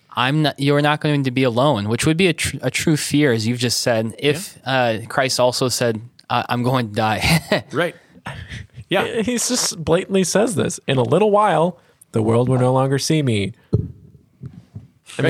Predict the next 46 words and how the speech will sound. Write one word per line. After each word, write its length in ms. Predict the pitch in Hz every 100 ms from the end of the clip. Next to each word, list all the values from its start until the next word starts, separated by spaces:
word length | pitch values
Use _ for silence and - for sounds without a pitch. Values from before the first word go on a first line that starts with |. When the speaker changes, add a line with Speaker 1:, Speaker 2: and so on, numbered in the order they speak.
| 139
Speaker 3:
mean, 80 | 143
he, 160 | - - _ _ -
how, 180 | 131 127 - -
he's 180 | 147
telegraphing 560 | - 170 185 147 - 120
this. 260 | - - - -
How 100 | 135
Speaker 2:
Yeah. 60 | 151
Speaker 3:
much 160 | 147
more 160 | 165 160
do 60 | 156
you 140 | 156
need 100 | 160
Speaker 2:
And 40 | 151
Speaker 3:
to 60 | 151
Speaker 2:
in 60 |
Speaker 3:
say? 80 | 160
Speaker 2:
a 20 |
little 180 | 208 269
while 240 | 269 294
longer, 500 | 277 277 240 170 185
three 360 | 180 - 160 226
days 180 | 233 190
later, 220 | 160 170
they'll 380 | 202 170 214 226
see 180 | - 240
me 120 | 247
again. 300 | 247 247 143
Right. 200 | 147 127
<laughs> 880 | 254 - 175 - - 196 - 208 - - - -
No, 200 | 208 214
it 220 | 190 190 185
is. 340 | 214 143 -
You're 200 | 165 156
absolutely 400 | 156 185 175 151
right, 200 | 156 180
Adam. 360 | 151 135 143 143
I 60 | 143
mean, 220 | 139 131
he's 240 | 127 147
saying, 220 | - 160 139
"I 160 | 127 151
will 160 | 175
not 200 | 185 180
leave 180 | 156 135
you." 160 | 110